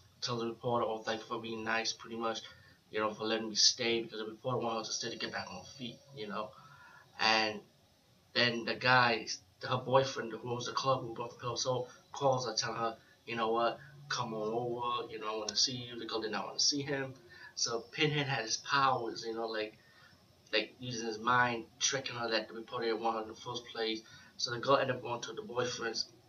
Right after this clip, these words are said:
her ex-boyfriend's place in the club, 'cause the boyfriend is gonna use her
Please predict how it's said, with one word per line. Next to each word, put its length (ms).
her 300
ex-boyfriend's 580
place 480
in 60
the 60
club, 540
'cause 180
the 60
boyfriend 360
is 60
gonna 160
use 380
her 240